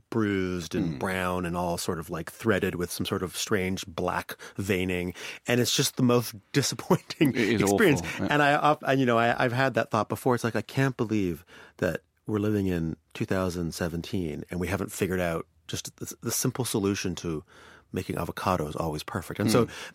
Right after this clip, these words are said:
Speaker 1: in my version of the world, in, in this version of sort of, like, this other alternate version of the world where it's the sort of utopian version, of course, every avocado you eat is always perfect.
Speaker 2: Yeah.
Speaker 1: And there's a lot of big technology, really fun, kind of big ideas, kind of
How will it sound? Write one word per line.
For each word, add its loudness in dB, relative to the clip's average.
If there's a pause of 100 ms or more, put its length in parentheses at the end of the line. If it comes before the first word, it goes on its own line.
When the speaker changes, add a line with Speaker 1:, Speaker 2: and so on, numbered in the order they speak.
Speaker 1:
in 2
my 2
version -2
of -6
the -4
world, 2
in, 0
in 4
this 0
version 2
of -4
sort 0
of, -4
like, -6
this -6
other 0
alternate -2
version -4
of -4
the -8
world -2
where -2
it's -10
the -8
sort -8
of -6
utopian 0
version, 6
of -2
course, 0
every 0
avocado -2
you -2
eat -6
is -6
always -6
perfect. -10
Speaker 2:
Yeah. 0
Speaker 1:
And 2 (280)
there's 4
a 4
lot 2
of 0
big 0
technology, -2
really 0
fun, 0
kind -6
of -10
big 0
ideas, -2
kind -2
of -4